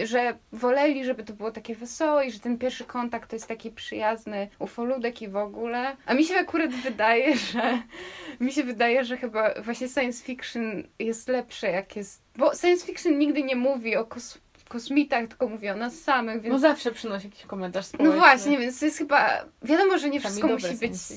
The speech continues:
Speaker 2: fiction.
Speaker 1: złe i straszne i w ogóle, ale że chyba jest bardziej prawdziwe, jeśli, no, nie jest pozytywne, bo
Speaker 2: No, no właśnie wspomniałaś E T, a ja mam jeszcze taką ciekawostkę, że,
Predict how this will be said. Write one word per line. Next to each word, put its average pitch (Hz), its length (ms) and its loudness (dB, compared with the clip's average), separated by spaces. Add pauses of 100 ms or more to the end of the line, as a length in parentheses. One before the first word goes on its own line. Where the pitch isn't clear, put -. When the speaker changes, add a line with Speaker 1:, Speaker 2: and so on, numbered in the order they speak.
(100)
Speaker 2:
fiction. - 180 -14
Speaker 1:
złe 214 480 2 (220)
i 196 320 -8
straszne 214 640 -2
i 202 60 -6
w 202 100 -12
ogóle, 240 280 -2
ale 226 200 0
że 226 60 -12
chyba 226 200 -4
jest 233 120 -2
bardziej 233 300 -8
prawdziwe, 208 600 -4
jeśli, 185 400 -12
no, 180 300 -6 (200)
nie 226 160 2
jest 214 220 0
pozytywne, 185 880 -8 (120)
bo 240 200 -2
Speaker 2:
No, 180 200 -2
no 233 180 -2
właśnie 262 280 -4
wspomniałaś 254 640 0
E - 180 -14
T, 240 240 -2
a - 20 -2
ja 226 100 0
mam 220 140 -4
jeszcze 233 160 -10
taką 226 320 -8
ciekawostkę, 226 680 -6
że, 214 200 -2